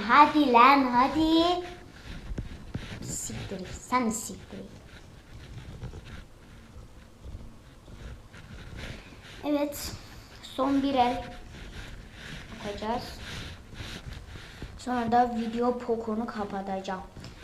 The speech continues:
Evet, dediğim gibi eğer böyle oyunların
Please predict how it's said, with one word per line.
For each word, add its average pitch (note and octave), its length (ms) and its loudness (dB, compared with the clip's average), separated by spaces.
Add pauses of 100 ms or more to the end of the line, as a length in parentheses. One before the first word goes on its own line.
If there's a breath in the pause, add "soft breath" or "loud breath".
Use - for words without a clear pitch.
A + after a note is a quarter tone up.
(560 loud breath)
Evet, F4 580 8
dediğim E4+ 440 4
gibi C#4 140 6
eğer C#4+ 440 6
böyle D#4 260 8
oyunların D#4 760 8